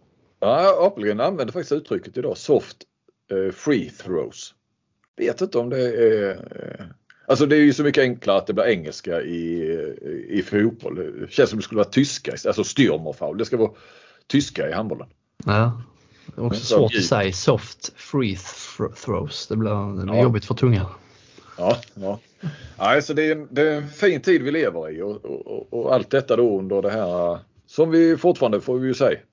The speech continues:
Speaker 1: är ju ett, eh, ett häftigt E M på, på alla sätt. Som vi var inne på tidigare ju med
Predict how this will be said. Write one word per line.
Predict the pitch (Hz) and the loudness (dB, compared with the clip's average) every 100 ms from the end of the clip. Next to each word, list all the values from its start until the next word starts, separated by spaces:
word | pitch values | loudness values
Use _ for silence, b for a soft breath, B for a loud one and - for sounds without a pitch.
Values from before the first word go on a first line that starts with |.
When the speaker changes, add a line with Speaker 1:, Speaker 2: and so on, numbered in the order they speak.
| _ - | _ 0
Speaker 1:
är | 127 | 2
ju | 110 104 | 2 0
ett, | - 120 | -2 0
eh, | 104 104 123 117 107 - 127 | 2 2 0 -2 -2 -2 0
ett | 131 | 4
häftigt | 147 - 95 | 4 2 -2
E | 110 123 80 | 2 2 0
M | - _ _ - | -6 _ _ -6
på, | 104 95 | -4 -4
på | - 98 | -2 0
alla | 107 85 | 0 -2
sätt. | - - - - _ - _ - - - - | -4 -8 -10 -20 _ -20 _ -20 -20 -20 -18
Som | - 113 | -4 0
vi | 107 | 2
var | |
inne | 117 107 | 2 2
på | 110 | 0
tidigare | - 110 92 71 | 2 4 2 -2
ju | 80 | -6
med | 85 | -10